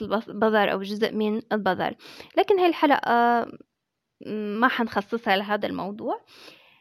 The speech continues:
حنركز نحكي لمحة قصيرة عن أورجازم البذر. الأورجازم يلي بنوصل لها عن طريق تحفيز البذر هي أورجازم قصيرة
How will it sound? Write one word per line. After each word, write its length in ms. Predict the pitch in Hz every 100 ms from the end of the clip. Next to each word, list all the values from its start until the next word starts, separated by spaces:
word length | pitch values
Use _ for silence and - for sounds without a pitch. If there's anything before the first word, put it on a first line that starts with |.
| _
حنركز 1120 | - 320 285 285 - 247 285 - 240 254 277 - 208
نحكي 540 | 254 - 240 247 - -
لمحة 340 | 233 294 -
قصيرة 640 | - 226 - 262 233 196 302 _ - - -
عن 360 | 196 220 220 -
أورجازم 400 | 233 220 220 202
البذر. 480 | 180 165 170 165 - - _ _ _ _ _ _ _ _ _ _ _ _ _ - - - - _ -
الأورجازم 640 | 240 254 254 240 427 415 440 _ _ _ -
يلي 540 | 247 254 247 247 247 _ _ _
بنوصل 540 | 214 214 233 233 285 254
لها 160 | 240
عن 160 | 220 214
طريق 420 | 220 214 220 - - _
تحفيز 400 | 220 - 247 214
البذر 460 | 214 156 196 208 302 _ _ _ _ -
هي 240 | 339 392 247
أورجازم 420 | 254 247 285 269
قصيرة 800 | - 247 214 - 233 208 185